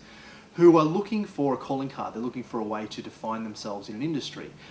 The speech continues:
Now, the traditional pathway to that has been the short film to festival route to garner enough attention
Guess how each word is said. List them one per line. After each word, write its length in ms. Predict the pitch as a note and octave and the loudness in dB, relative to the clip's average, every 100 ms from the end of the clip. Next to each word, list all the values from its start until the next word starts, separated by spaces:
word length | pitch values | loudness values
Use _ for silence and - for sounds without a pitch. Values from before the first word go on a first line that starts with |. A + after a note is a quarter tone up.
| - | -6
Now, 80 | A2+ | -6
the 60 | |
traditional 360 | - E3 F#3+ D#3+ | -2 -4 -2 -4
pathway 400 | - A#2+ - A2+ | 0 -2 0 -8
to 120 | - | -6
that 160 | A2+ G#2+ | -8 -8
has 100 | G#2 | -8
been 300 | A#2 A2 G#2+ | -10 -8 -8
the 80 | G#2+ | -8
short 280 | - A2 - | -6 -8 -8
film 320 | A2+ G#2 G2 | -10 -10 -12
to 80 | - | -14
festival 480 | - A#2+ - G#2+ G#2 | -8 -8 -8 -10 -10
route 260 | G#2+ G#2 - | -8 -10 -10
to 80 | |
garner 260 | A2+ A2+ A2 | -6 -4 -4
enough 180 | G#2+ A2+ | -8 -10
attention 560 | - - A2 - G#2+ | -10 -10 -10 -10 -10